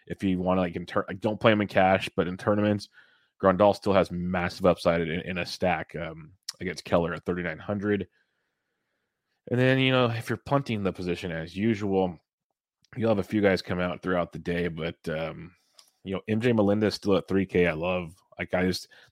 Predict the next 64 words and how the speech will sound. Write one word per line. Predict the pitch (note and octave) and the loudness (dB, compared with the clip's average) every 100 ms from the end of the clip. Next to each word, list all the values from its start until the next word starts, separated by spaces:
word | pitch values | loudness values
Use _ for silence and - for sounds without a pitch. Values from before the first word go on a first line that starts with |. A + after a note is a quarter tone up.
| - | -8
the | |
dude's | F2+ G#2 G2+ | 2 2 2
a | F2+ | 0
pure | G2+ F#2+ | 0 2
hitter. | G2 F#2+ | 4 4
As | F2 | 2
long | F2 F#2 | 0 -2
as | |
they | F#2+ | -2
keep | F#2 G2 | 0 -2
him | F#2+ F#2+ | -2 -4
in | |
the | F2+ | -2
lineup, | F2 F2+ F2 E2+ | -2 0 -2 -2
I'll | |
be | F2 | -2
very | F2 F2+ F2 | -2 -2 0
happy. | F#2+ F2+ F2 | 0 0 0
I | |
know | F#2 | -2
it's | F2+ | -2
been | G#2 | -2
a | F2+ | 0
very | F#2+ G#2 | 6 8
rocky | A2 A2 A2 | 8 6 4
road, | G#2+ G#2 | 4 4
hitting | G2 | 2
two | - | -2
seventeen | G#2+ A#2 G2 G2+ A2 G2+ | 0 4 4 2 -4 -2
so | G2+ | -4
far | - G2 | -4 -4
to | |
start | F#2+ G2+ F#2+ | -2 -4 -2
things | G2 G2 | -4 -2
out. | F#2 | -2
No | F#2 F#2+ | 0 -2
home | A2+ G#2+ | 0 0
runs, | G2+ G2+ G2+ G2 _ _ _ _ _ | 0 -2 -4 -10 _ _ _ _ _
uh, | F2 E2 | -8 -8
five | - E2+ F2+ | -4 -4 -2
ninety-four | G2+ G2+ - G#2 | -2 -2 6 10
O | G2+ | 10
P | - G2 | 10 8
S. | F#2 | 8
These | F#2 F2 | 4 0
are | |
not | F2 F2+ - | 0 0 0
ideal | G#2 G2 A2+ A2 | -2 0 2 2
situations, | G#2+ G2+ - G2+ G2+ - F2 F2 - _ _ _ _ - | 2 -2 2 2 2 0 -6 -8 -12 _ _ _ _ 0
but | F#2 E2+ | 2 2
the | F2 | 0
dude | E2 F#2 G2 F#2 | 2 4 4 2
can | F2+ | -6
flat | - - F2+ G2 | -4 2 4 4
out | F2+ G2 - | 2 0 0
hit. | - G2 D#2 | 0 0 0
So | |
if | D2+ | -6
they | D#2+ | -6
keep | - G#2+ | -2 -2
pushing | - C3 C#3 | 0 0 0
him | C3+ | 2
out | B2+ A2+ | 4 2
there | G2+ G2 F#2 | 0 0 0